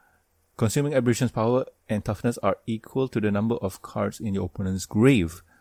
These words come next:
So if you have three opponents, or, yeah, if you have three opponents, and if they have five cards in their grave,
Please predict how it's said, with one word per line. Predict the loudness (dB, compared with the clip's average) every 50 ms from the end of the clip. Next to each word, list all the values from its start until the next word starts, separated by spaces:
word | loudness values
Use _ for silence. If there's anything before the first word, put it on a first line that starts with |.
| _ _ _ -6
So | 2 4 4 4 4 2 _ _ _ _ _ _ -14
if | -14 -12 -8
you | -8 -4
have | -4 -4 -4 -4 -8 -16 -16 -18 -20 -20 _ _ _ _ _ -12
three | -10 -4 0 2 4 4 6
opponents, | 4 4 2 0 -2 -2 -2 0 0 -2 -2 -4 -4 -8 -12 -10 -4
or, | -2 0 0 0 -2 -6 -12 -14 -18 -20 _ _
yeah, | 2 2 4 4
if | 4 2
you | 2 2
have | 0 0
three | 2 4 4
opponents, | 4 6 4 2 2 2 0 -2 -4 -10 -14 _ _ _ -20 -20 -16 -8 -2
and | 0 2
if | 2 2 2 0
they | 0 0 0 -2
have | -4 -6
five | -8 -4 2 4 4 4 2 -2
cards | 0 4 6 6 6 6 2 -4 -8
in | -4 -2 0 0 0 0
their | 0 0 -2
grave, | -2 _ 0 2 4 4 4 2 -4 -10 -16